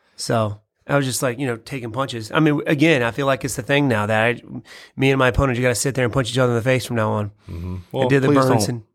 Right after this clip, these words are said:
Speaker 2: don't, don't make it a thing.
Speaker 1: <laughs>
Speaker 2: Please change that thing.
Speaker 1: Yeah. All right.
Speaker 2: You punch them in the face more.
Speaker 1: Yeah.
Speaker 2: I was looking too, like, after, um,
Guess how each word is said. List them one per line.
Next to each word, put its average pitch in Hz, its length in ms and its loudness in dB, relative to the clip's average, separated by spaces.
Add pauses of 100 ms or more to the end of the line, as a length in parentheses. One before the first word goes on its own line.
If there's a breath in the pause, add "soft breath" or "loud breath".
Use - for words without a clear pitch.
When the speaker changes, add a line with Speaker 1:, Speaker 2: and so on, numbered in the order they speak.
(100)
Speaker 2:
don't, - 280 -8
don't 82 160 -6
make 85 200 -6
it 80 60 -6
a 82 60 -10
thing. - 180 -8
Speaker 1:
<laughs> - 920 -2
Speaker 2:
Please 131 240 2
change 101 340 2
that 90 200 -2
thing. 98 280 -4 (200)
Speaker 1:
Yeah. - 180 -8 (180)
All 131 100 -2
right. 123 240 0
Speaker 2:
You 131 100 -2
punch 127 320 -2
them 107 160 0
in 98 100 0
the 92 60 -4
face 95 340 -4
more. 98 260 -6 (300)
Speaker 1:
Yeah. 117 160 -10 (380 soft breath)
Speaker 2:
I 120 80 4
was 143 180 2
looking 135 300 0
too, 156 300 2
like, 107 300 2 (640)
after, 143 680 2 (260)
um, 87 480 0